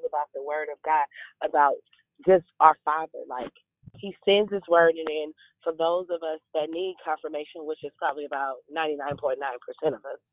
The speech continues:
he sends the confirmation because he loves us just that much. So I'm so happy that the word from yesterday and today hit something on the inside of you and confirmed, but about confirmation.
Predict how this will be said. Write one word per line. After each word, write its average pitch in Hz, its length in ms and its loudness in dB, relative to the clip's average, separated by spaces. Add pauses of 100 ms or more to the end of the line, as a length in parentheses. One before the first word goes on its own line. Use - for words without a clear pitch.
(540)
he 220 300 -2
sends 190 280 0
the 175 60 0
confirmation 165 680 -2
because 147 340 -6
he 151 140 -8
loves 147 340 0
us 139 100 -8 (120)
just 143 120 -4 (100)
that 139 200 -4
much. 151 340 -14 (1000)
So 151 80 0
I'm 147 200 2 (120)
so 156 180 -2
happy 156 360 -2
that 147 160 -12
the 139 80 -12
word 139 400 -6 (320)
from 143 180 -8
yesterday 131 480 -6
and - 80 -16
today 135 320 -4 (540)
hit 160 160 4 (160)
something 135 320 -4
on 135 100 -2
the 127 80 -6
inside 135 480 -4
of 139 80 -10
you 143 160 -8
and 139 80 -14
confirmed, 131 480 -6
but 127 140 -4
about 127 280 -4
confirmation. 139 640 -10